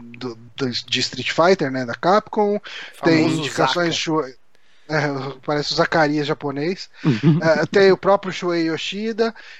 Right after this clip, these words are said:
Speaker 1: e daí, assim, cada um desses desenvolvedores, ele tem,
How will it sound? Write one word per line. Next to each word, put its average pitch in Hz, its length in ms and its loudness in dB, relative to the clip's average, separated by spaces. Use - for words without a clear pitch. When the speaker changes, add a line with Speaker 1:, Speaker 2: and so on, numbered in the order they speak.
Speaker 1:
e 233 100 -2
daí, 254 260 4
assim, 262 340 -4
cada 214 240 2
um 214 60 -2
desses 196 260 -10
desenvolvedores, 180 720 -2
ele 180 140 -2
tem, 175 600 -4